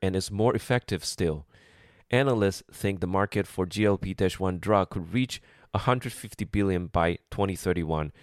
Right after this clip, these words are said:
not far off the market for cancer drugs today. 好，这边有个关键词叫做 off-label，哈，的 off-label 不是白牌，哈，跟那个没有关系。他说 off-label use 指的是说现在有一种专门在治疗糖尿病的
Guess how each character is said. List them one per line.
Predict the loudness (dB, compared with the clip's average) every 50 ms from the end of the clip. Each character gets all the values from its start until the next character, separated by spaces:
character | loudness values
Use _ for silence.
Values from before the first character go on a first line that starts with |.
| -20 -20 -20 -18 -4
not | 0 0 0 0 -2
far | -2 2 4 6 6 6 4 0 _ _
off | 4 6 6 4 4 0
the | -4 0
market | 2 2 2 2 0 -6
for | -8 -6 -8 -10
cancer | -4 0 0 0 0 -2 -6
drugs | -8 -2 2 2 2 2 0 -6 -8
today. | -8 -6 -6 -6 -6 -8 -10 -16 -20 -20 -20 -10 _
好， | -2 0
这 | 2 2
边 | 2 2
有 | 2
个 | 2 2
关 | 4 2 4 4
键 | 4 2 0
词 | 0 -4 -2
叫 | 0 0
做 | 2 2 0 0 _
off-label， | 6 6 6 4 2 0 0 0 0 -2 -4
哈， | -6 -8 -8
的 | -8 -4 2
off-label | 4 4 4 4 4 2 2 2 2 0 -2
不 | -2 -2 -2
是 | -2 -4 -4
白 | -2 0 0 2
牌， | 0 0 -2 -4 -4
哈， | -4 -4
跟 | -4 -4 -2
那 | -2
个 | -2 -2
没 | -2
有 | -2 -2
关 | 0 -2 -2
系。 | -2 -4 -8 -10 -10 -14 -20 -20 -20 -4
他 | -2 -2
说 | 0 2 2 4
off-label | 6 4 4 6 4 4 4 6 4 4
use | 2 2 0 0 -2 -6 -10 -10
指 | -6 -2
的 | 0 0
是 | 0 0 -2
说 | 2 4 4 4
现 | 4 4 2 0 2
在 | 4 2
有 | 2 2 0 -2
一 |
种 | -2 -2 -6 -4
专 | 0 0 2 2
门 | 2 0
在 | 2 2 2
治 | 2 2 0 0 2
疗 | 4 2 2 2 0 -2
糖 | 0 0 2 4
尿 | 4 4 4
病 | 2 0 0 0
的 | 0 -2 -4